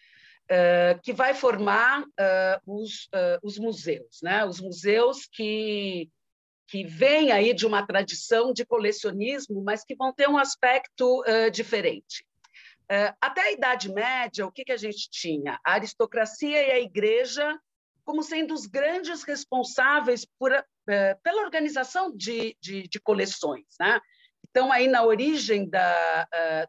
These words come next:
dos museus. Eh, mas, a partir do que a gente tem do século dezoito, dezenove, a gente vai ter um movimento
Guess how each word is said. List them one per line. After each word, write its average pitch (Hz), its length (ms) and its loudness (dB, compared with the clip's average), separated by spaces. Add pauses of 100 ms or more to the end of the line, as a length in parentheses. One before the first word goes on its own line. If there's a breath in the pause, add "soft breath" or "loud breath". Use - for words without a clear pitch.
dos 190 160 -10
museus. - 640 -10 (680 soft breath)
Eh, 214 360 4
mas, 320 320 2
a 302 40 2
partir 294 600 -2
do 226 160 -8
que 247 80 -4
a 220 60 -2
gente 208 340 -8
tem 214 260 2
do 196 80 -10
século 196 380 -2
dezoito, 190 640 -2
dezenove, 202 640 0
a 220 40 -2
gente 226 280 -6
vai 214 120 0
ter 240 140 -2
um 226 140 -2
movimento 220 960 -4